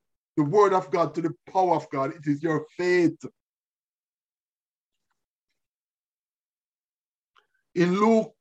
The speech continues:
chapter eight, verse forty to forty-eight, there was a woman with the issue of blood for twelve years, the scripture says.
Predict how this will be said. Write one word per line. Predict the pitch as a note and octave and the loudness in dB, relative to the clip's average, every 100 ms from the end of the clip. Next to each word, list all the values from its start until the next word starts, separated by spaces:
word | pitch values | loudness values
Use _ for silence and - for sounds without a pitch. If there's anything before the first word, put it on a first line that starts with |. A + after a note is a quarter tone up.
| - | -20
chapter | - G#3 - G3 - | -4 -4 -2 -4 4
eight, | F#3 F3 | 4 4
verse | C#3 F3 D#3 | 2 -2 -2
forty | - F3 F3 D#3+ | -2 -2 -2 -6
to | D#3+ | -6
forty-eight, | - E3+ D#3+ D#3+ C#3+ C3+ - _ _ _ _ _ _ _ _ _ _ _ _ _ _ _ _ _ - | 0 2 2 0 0 0 -4 _ _ _ _ _ _ _ _ _ _ _ _ _ _ _ _ _ 0
there | D3+ | 2
was | D3+ | 2
a | C#3+ | 0
woman | C3+ D3+ D3 C#3 - _ _ _ _ _ _ _ _ _ _ _ _ _ _ _ - | -2 -4 -4 -8 -14 _ _ _ _ _ _ _ _ _ _ _ _ _ _ _ 0
with | C#3+ | 2
the | C#3 C#3 E3+ | 2 0 -4
issue | D3 - D3 | -6 -4 -2
of | C#3 | -2
blood | C3+ C3 B2 - _ _ _ _ _ _ _ _ _ _ _ _ _ _ _ | -6 -12 -12 -20 _ _ _ _ _ _ _ _ _ _ _ _ _ _ _
for | C#3 | -4
twelve | - F#3+ E3 D3+ | 0 4 4 4
years, | D#3 D#3 C3+ - - _ _ _ | 2 2 -2 -6 -20 _ _ _
the | - | -12
scripture | C#3+ D3+ C#3+ C#3 | -6 -4 -2 -6
says. | - C3+ C3+ - | -6 -12 -14 -20